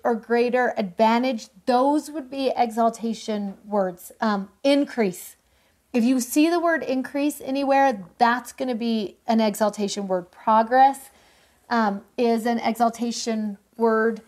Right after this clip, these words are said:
worthy of more. We're gonna talk about a continuation. Uh, when you see the word an hundredfold in Scripture or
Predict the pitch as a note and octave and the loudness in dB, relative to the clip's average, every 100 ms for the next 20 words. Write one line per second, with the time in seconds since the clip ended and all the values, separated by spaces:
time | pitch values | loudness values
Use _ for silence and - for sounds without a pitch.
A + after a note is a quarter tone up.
0 | _ _ _ _ G#3+ C4 D4 D4+ C#4 A3 | _ _ _ _ 2 4 4 4 4 4
1 | A#3 A#3+ B3 C#4 C#4 C#4 B3+ A#3+ A#3+ A#3+ | 2 4 6 6 4 0 0 0 0 0
2 | B3 A3+ A3+ A#3 - A#3 A#3 A3+ C#4 C#4 | 2 2 4 2 -2 -4 -2 -2 -2 0
3 | C#4+ B3+ B3+ A#3+ C#4+ C4+ C4 - _ _ | 2 4 2 0 0 0 -2 -10 _ _
4 | A#3 A#3 C#4 C#4+ C#4+ - D4+ D#4 D#4 D#4 | 2 4 4 4 0 0 0 2 2 2
5 | D4 B3 A#3+ - B3+ B3+ C#4 D4 D4 C#4+ | 2 0 -2 -2 -2 0 0 -2 -2 2
6 | C#4 C#4 - A#3+ - C4+ - D4+ C#4 B3 | 2 2 -2 -6 -6 -8 -4 0 2 2
7 | A3+ A3 | 0 -2